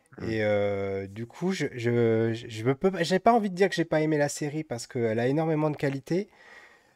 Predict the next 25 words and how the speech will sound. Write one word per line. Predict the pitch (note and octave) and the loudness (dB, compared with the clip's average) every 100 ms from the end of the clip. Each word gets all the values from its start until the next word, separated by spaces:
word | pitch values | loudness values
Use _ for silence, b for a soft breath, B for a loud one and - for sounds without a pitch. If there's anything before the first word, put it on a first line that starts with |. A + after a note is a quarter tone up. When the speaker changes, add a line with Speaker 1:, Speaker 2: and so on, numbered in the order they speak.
| B | B
Speaker 2:
heu, | G#2+ A2+ A#2 A#2 A#2+ - | 2 4 4 0 -2 -8
mais | C3 C3 D#3 D3 | -2 2 4 4
heu, | C3 | 2
ça | B2+ C#3 | 2 0
a | |
été | B2+ - B2 | 0 0 -2
dur | B2 F3+ - | 0 0 0
pour | C3+ | -2
moi | C3+ D3 | 2 2
d'aller | C3+ A#2+ A#2+ | 2 2 2
au | G#2+ | 2
bout | G2+ C#3 F#3 | -2 -6 -4
parce | B2+ - | -6 -6
que, | - | -4
heu, | B2 A#2 G#2+ G#2 G2+ G#2 G2+ | 0 2 4 4 2 0 -6
je | B2 A2+ | -12 -10
trouvais | B2+ - D3+ F#3 - | -10 -6 0 0 2
que | |
des | D3 | -2
fois, | C#3+ F3 F#3 F#3 E3+ A2+ | 0 6 8 8 4 -2
heu, | A2+ | -4
quand | - D#3+ E3 | -2 -4 -2
ils | |
sortaient | - F3+ - E3+ | -2 -2 0 -2
d'une, | D3 C#3+ B2+ | -2 -8 -8